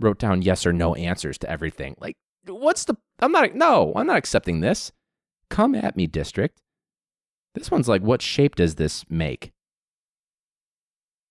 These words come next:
And it's a heart. Like, all you had to do was shade it in. What it, oh my God. Like, I guess they were at least, you know, okay, they're doing the area of the shape. That's good. And the little pieces, the components that make up the bigger shape. So I guess there's some math stuff on here.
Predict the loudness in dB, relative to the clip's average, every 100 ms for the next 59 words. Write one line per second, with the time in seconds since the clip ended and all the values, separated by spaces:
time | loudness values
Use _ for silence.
0 | _ _ 0 0 0 -2 2 0 -2 -14
1 | _ _ _ _ _ _ _ _ _ -6
2 | 0 2 2 2 0 0 0 0 0 -2
3 | 0 0 -2 -6 _ _ _ _ _ _
4 | _ _ _ -2 -2 -4 -10 -6 -4 -4
5 | -8 -16 -6 -2 0 0 0 0 0 0
6 | 0 -4 -8 _ -8 -6 -6 -8 -14 _
7 | _ _ _ _ _ _ -10 -6 -2 -2
8 | -2 -2 0 0 -2 -6 -4 -6 -6 -8
9 | -8 -8 -6 -6 -8 -8 -4 -6 -6 -8
10 | -12 _ -10 -4 -4 -4 -4 -4 -4 -4
11 | -8 -6 -6 -6 -8 -10 -6 -4 -2 -4
12 | -2 0 0 -2 -4 -8 -6 -4 -4